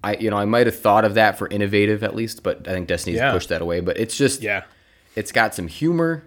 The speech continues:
Speaker 1: Um, it has some working together. There's no, like, quarterbacking. It seems, it's very, um, and it's like a game, right? It's, it's got a
Speaker 2: Yeah.
Speaker 1: lot of s-, cool scenarios and stuff like that. Um, so that's mine. I'm gonna go with Unsettled.
Speaker 2: Very cool. I'm very interested in that game. Nice pick. All right, Natalie, what about you?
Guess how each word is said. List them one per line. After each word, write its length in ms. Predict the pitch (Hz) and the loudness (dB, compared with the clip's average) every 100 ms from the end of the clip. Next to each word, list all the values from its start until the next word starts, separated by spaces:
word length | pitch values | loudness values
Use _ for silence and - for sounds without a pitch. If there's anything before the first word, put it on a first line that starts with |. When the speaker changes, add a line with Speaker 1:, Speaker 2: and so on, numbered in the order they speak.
| _ | _
Speaker 1:
Um, 380 | - 101 98 95 | -6 -2 -2 -2
it 140 | 98 101 | -2 2
has 180 | 92 - | 0 0
some 200 | 98 104 | -6 -2
working 240 | 110 104 | -2 0
together. 460 | 90 87 117 117 113 | 0 4 4 6 6
There's 240 | 98 90 | 4 2
no, 160 | 101 98 | 0 2
like, 180 | 85 - | 0 2
quarterbacking. 760 | 123 110 107 98 98 104 98 | 2 4 4 4 4 0 -2
It 160 | 95 - | -4 -6
seems, 520 | - 107 101 92 - | -2 0 0 0 -4
it's 160 | 85 - | -10 -6
very, 680 | 95 104 104 101 92 78 - _ _ _ | 0 4 4 4 2 0 -8 _ _ _
um, 160 | 92 80 | -4 -2
and 100 | 110 | -2
it's 140 | - | 2
like 160 | 117 110 | 0 2
a 60 | |
game, 380 | 98 131 90 - - | 0 0 0 -8 -6
right? 240 | 95 104 104 | -2 -2 -2
It's, 160 | - | -8
it's 140 | 101 - | -8 -2
got 160 | 104 | 2
a 40 | 101 | 4
Speaker 2:
Yeah. 40 | 208 | 4
Speaker 1:
lot 80 | |
of 40 | 98 | 2
s-, 140 | - | -6
cool 220 | - 131 | -2 -2
scenarios 580 | - 110 117 117 117 107 | 0 2 4 6 6 4
and 80 | 98 | 2
stuff 180 | 110 107 | 0 2
like 140 | 95 | 2
that. 360 | 98 98 - - - _ | 2 2 0 -8 -20 _
Um, 440 | 101 98 92 85 78 - - _ _ | 0 2 2 -2 -8 -16 -20 _ _
so 140 | 107 | 4
that's 180 | 110 - | 4 4
mine. 300 | 110 101 98 | 4 4 4
I'm 80 | 101 | 2
gonna 100 | 104 | 2
go 80 | 98 | 2
with 100 | - | 0
Unsettled. 680 | 98 98 92 92 87 78 - - - | -2 -2 -2 -2 -2 -6 -12 -14 -12
Speaker 2:
Very 460 | 101 180 240 185 135 | -2 2 4 2 0
cool. 340 | - 123 104 | 2 2 2
I'm 160 | 143 139 | 0 0
very 160 | 185 | 0
interested 400 | 190 160 131 120 | 0 -2 -4 -4
in 60 | 104 | -4
that 160 | 98 | -4
game. 200 | - 82 82 | -8 -10 -4
Nice 240 | 147 - | -2 -2
pick. 260 | - 98 - - | -4 -10 -8 4
All 80 | 165 | 4
right, 80 | |
Natalie, 220 | 135 131 131 | 6 6 6
what 60 | |
about 100 | 131 | 4
you? 160 | 120 | 2